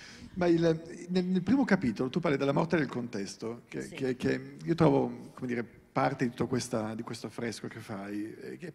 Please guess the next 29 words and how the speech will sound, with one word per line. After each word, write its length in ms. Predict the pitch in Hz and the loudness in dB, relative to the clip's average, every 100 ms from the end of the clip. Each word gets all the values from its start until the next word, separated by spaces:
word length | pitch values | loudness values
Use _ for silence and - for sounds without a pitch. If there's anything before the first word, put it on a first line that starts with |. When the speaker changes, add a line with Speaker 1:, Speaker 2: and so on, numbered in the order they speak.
| - | -16
Speaker 1:
da, 160 | - 135 | -12 -10
da 140 | 120 | -8
cui 160 | 123 151 | -4 -4
partire, 520 | 143 117 - 165 117 - - - | -2 -4 -2 -2 -2 -6 -18 -16
cioè, 160 | 117 | -14
quindi 200 | 117 120 | -6 -6
tu 120 | 117 147 | -4 -4
spieghi 360 | - 147 131 | 0 0 0
tutto 400 | 123 135 160 151 | -4 -4 -2 -2
partendo 420 | - 139 139 127 | -2 -4 -4 -4
dalla 160 | 127 120 | -2 -4
morte 240 | 120 123 107 | -4 -6 -8
del 100 | 107 | -8
contesto. 640 | 110 117 104 98 - 113 - - - - 262 - | -10 -10 -12 -12 -14 -16 -16 -20 -18 -18 -16 0
Vuoi 120 | - | 2
spiegarci, 560 | 226 135 127 127 - - - - - | 4 4 2 0 -4 -10 -12 -20 -12
come 160 | - 123 | -6 -6
dire, 120 | 113 | -4
cosa 180 | 127 127 | -2 -2
vuol 180 | 131 | -2
dire 220 | 123 131 127 | -4 -4 -4
la 80 | |
morte 240 | 120 120 117 | -4 -6 -8
del 100 | 107 | -8
contesto? 420 | 117 117 117 113 | -8 -8 -8 -8
Perché 180 | 113 113 | -12 -12
secondo 240 | - 170 | -8 -4
me 60 | 156 | -4
è, 220 | 113 107 | -4 -6